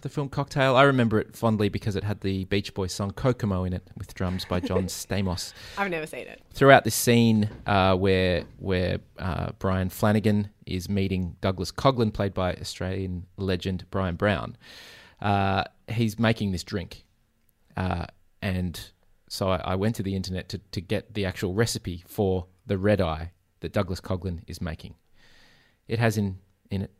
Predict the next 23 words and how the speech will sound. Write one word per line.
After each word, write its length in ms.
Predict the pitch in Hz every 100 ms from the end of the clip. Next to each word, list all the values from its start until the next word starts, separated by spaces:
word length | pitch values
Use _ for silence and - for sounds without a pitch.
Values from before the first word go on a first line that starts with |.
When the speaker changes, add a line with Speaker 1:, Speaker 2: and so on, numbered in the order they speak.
| -
Speaker 1:
beer, 320 | 107 110 135 - _ _ _ _ _ _ _ _ _ _ -
tomato 340 | 107 95 95
juice, 380 | 87 95 - - _ _ _ _ _ _ -
vodka, 440 | 95 90 - 110 - _ _ _ _ _ _ _ _
and 140 | 98
an 80 | 92
egg. 300 | 82 69 - _ _ _ _ _ _ _ _ _ _ -
Speaker 2:
Okay. 360 | 196 160 139 _ _ _ _ _ _ _ _
So 260 | - 226 202
that 220 | 202 196
doesn't 400 | 220 220 226 -
have 180 | 185 196
any 180 | 151 170
relation 320 | 165 156 160 175
to 100 | 165
that 180 | 151 -
red 180 | 156
eye 120 | 143 147
sauce 360 | - 139 -
that 120 | -
we 80 | 151
spoke 340 | 160 - 156 -
about 320 | 139 98